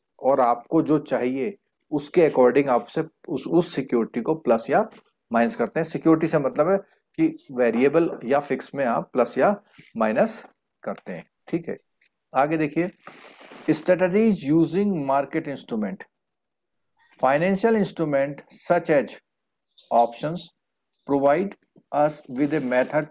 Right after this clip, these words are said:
to hedge market risk। An option provides a right but not the obligation, but it come at a cost called option premium।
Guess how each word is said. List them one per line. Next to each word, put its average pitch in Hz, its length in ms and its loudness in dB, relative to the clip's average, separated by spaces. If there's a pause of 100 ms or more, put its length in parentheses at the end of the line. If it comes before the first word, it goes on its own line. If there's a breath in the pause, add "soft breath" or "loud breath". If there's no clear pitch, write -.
(120)
to 160 60 0 (160)
hedge 135 300 0
market 113 460 -4
risk। - 300 -16 (1300)
An 139 240 2
option 135 500 0 (440)
provides 143 520 2 (680)
a 135 180 2
right 127 420 2 (460)
but 113 220 -2 (180)
not 151 140 2 (220)
the 127 220 0
obligation, 120 560 -4 (960)
but 143 340 0 (560)
it 143 160 -4 (160)
come 165 260 2
at 147 100 -8
a 147 80 -4 (160)
cost 135 380 0 (140)
called 147 480 2 (680)
option 127 460 -2 (120)
premium। 113 400 -4